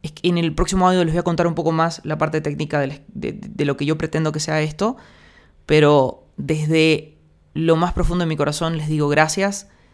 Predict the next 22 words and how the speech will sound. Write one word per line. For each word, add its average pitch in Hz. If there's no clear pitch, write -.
Gracias 151
por -
estar, -
gracias 151
por 151
conectar. 160
Y 160
espero 185
que 170
todo 202
lo 156
que 156
ustedes 165
vean 170
acá, 147
materiales 165
en 160
audio, 151
en 165
video, 151
en 190
plataformas, 165